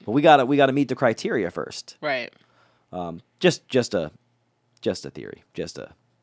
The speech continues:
Speaker 2: I think that's a pretty good theory.
Speaker 1: something to think about.
Speaker 2: Mm-hmm.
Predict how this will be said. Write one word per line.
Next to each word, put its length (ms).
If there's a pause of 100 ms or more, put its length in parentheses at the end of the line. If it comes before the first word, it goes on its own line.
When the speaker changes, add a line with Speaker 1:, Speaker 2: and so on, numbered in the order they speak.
(1300)
Speaker 2:
I 140
think 160
that's 180
a 60
pretty 200
good 200
theory. 120
Speaker 1:
something 440
to 120
think 380
about. 480 (240)
Speaker 2:
Mm-hmm. 380